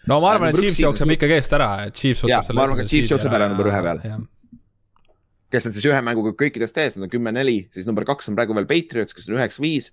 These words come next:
Speaker 2: siis on Titans üheksa viis, siis on Cincinnati Bengals, on kaheksa kuus, Bengals jääb neljandaks, ma arvan.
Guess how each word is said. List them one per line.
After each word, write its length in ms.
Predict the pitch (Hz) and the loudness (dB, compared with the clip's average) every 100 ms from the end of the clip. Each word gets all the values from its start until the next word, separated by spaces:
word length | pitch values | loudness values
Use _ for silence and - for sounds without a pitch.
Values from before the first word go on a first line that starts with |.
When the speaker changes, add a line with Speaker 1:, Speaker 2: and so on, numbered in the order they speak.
| _ | _
Speaker 2:
siis 140 | - | -8
on 40 | 95 | -2
Titans 400 | 143 147 110 123 | 0 -2 -6 -2
üheksa 240 | 120 104 107 | -2 -2 0
viis, 300 | 107 101 - _ _ - | 0 -2 -8 _ _ -6
siis 120 | 113 | -4
on 100 | 107 | -4
Cincinnati 400 | 120 113 131 135 | -6 -2 -2 -2
Bengals, 400 | 107 147 135 98 | -2 -2 0 -4
on 80 | 95 | -4
kaheksa 320 | 131 151 - | 0 0 -2
kuus, 200 | 107 104 - | -2 0 0
Bengals 320 | 160 117 - | 0 -2 0
jääb 160 | 123 104 | 0 0
neljandaks, 440 | 101 92 85 - | 0 -2 -4 -6
ma 60 | 90 | -4
arvan. 220 | 82 69 | -4 -8